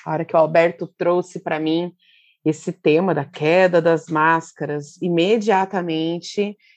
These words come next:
eu lembrei do nosso querido Jung. Na psicologia analítica, existe um conceito, né, Alberto, que é a persona.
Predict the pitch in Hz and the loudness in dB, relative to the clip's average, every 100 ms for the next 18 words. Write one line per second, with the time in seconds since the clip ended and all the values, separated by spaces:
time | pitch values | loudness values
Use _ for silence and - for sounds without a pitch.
0 | _ 170 170 190 226 247 196 185 202 185 | _ 0 2 2 0 -2 -2 -4 -4 -4
1 | 160 180 - - 180 175 190 190 220 214 | -4 -6 -8 -4 -2 0 0 2 2 2
2 | 214 233 240 185 151 - _ _ _ - | 4 4 4 0 -4 -8 _ _ _ -20
3 | _ _ _ 175 147 - - 151 151 147 | _ _ _ -12 -12 -10 -4 -2 -2 -2
4 | 175 165 - 165 165 175 190 - - 143 | 0 0 0 0 0 -2 -4 -6 -6 -6
5 | 143 _ - _ 170 160 185 233 214 220 | -6 _ -20 _ -4 -2 -2 -2 0 2
6 | 208 208 - 175 196 - 165 165 165 147 | 0 0 -2 0 0 -2 -2 0 -2 -4
7 | 135 - 151 - _ _ _ - 185 175 | -10 -10 -12 -12 _ _ _ 0 2 4
8 | 180 - 196 202 202 - 175 165 151 139 | 2 2 2 2 0 -8 -2 -2 -2 -6